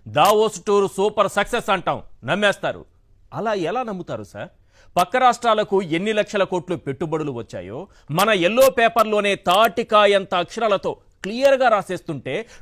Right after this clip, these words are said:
టూర్ సక్సెస్ అని మనం చెప్తే నమ్మేస్తారా? ఏ, ఆగవయ్యా, ఆగు. ఎందుకు నమ్మరు? అదే ఎల్లో పేపర్లో మార్క్స్ నుంచి మైక్రోసాఫ్ట్ వరకు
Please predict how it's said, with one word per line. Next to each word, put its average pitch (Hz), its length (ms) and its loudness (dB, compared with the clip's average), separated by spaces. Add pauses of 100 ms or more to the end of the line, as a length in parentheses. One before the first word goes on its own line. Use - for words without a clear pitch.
టూర్ 285 280 2 (100)
సక్సెస్ 220 360 -2
అని 220 100 -2 (140)
మనం 196 240 -2
చెప్తే 196 280 -4
నమ్మేస్తారా? 165 480 -6 (320)
ఏ, 131 140 0 (420)
ఆగవయ్యా, 170 420 2
ఆగు. 170 160 -4 (280)
ఎందుకు 170 320 -4
నమ్మరు? 185 260 -2 (340)
అదే 180 220 0 (180)
ఎల్లో 202 160 0 (120)
పేపర్లో 180 380 0 (400)
మార్క్స్ 202 400 2
నుంచి 202 260 -4 (140)
మైక్రోసాఫ్ట్ 185 720 -2
వరకు 180 260 -2